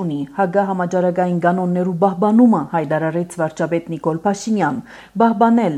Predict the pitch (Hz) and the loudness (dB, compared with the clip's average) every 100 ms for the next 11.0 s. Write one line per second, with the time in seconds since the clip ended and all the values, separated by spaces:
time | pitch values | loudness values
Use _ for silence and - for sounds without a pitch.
0 | 156 175 170 175 196 233 262 175 165 - | -2 0 0 -2 -2 0 2 0 0 -4
1 | 190 180 175 175 185 233 254 233 240 240 | -2 0 0 -2 -8 0 2 4 2 0
2 | 240 233 226 175 175 180 190 190 190 190 | -2 -2 0 0 -2 -2 -2 0 0 -2
3 | 202 190 185 - 208 202 - 208 156 160 | -2 -2 -4 0 0 0 -2 -2 -2 -4
4 | 156 170 165 185 185 180 196 196 208 208 | 0 0 0 -4 -2 0 0 0 0 2
5 | 226 160 - - - - 202 190 214 - | 2 0 -8 -18 -20 -12 -2 0 0 -2
6 | 240 226 226 220 180 170 170 160 156 156 | 0 2 2 2 0 2 0 0 -4 -2
7 | 143 160 175 175 269 254 196 151 165 165 | -2 -2 -4 -2 0 2 2 2 0 0
8 | 220 196 165 165 160 - 196 - 190 156 | 0 0 0 -2 0 -2 -2 -2 -2 -2
9 | 143 147 - 135 - - 135 107 - - | -4 -6 -6 -6 -6 -8 -6 -8 -12 -20
10 | - - - 269 - 247 233 220 214 202 | -20 -6 -2 -2 2 2 2 -4 -2 0